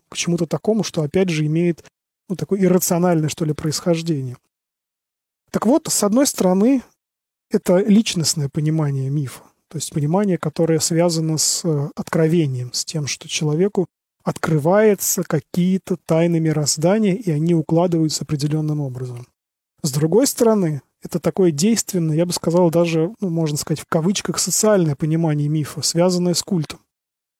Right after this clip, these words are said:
Миф как что-то такое, что объединяет разных людей. То есть, если в первом случае мы говорим об личностном измерении, ну,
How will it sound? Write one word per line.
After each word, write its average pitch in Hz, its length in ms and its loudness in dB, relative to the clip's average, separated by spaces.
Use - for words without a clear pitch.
Миф 196 240 0
как - 260 -2
что-то 180 300 -2
такое, 220 320 0
что 185 220 -6
объединяет 170 840 0
разных 139 420 -4
людей. 139 380 -6
То - 80 -4
есть, - 120 -2
если 160 180 0
в - 80 -6
первом 160 300 0
случае - 440 -6
мы 139 80 -4
говорим 147 440 -2
об 156 140 0
личностном 175 680 -4
измерении, 208 500 0
ну, 170 100 -6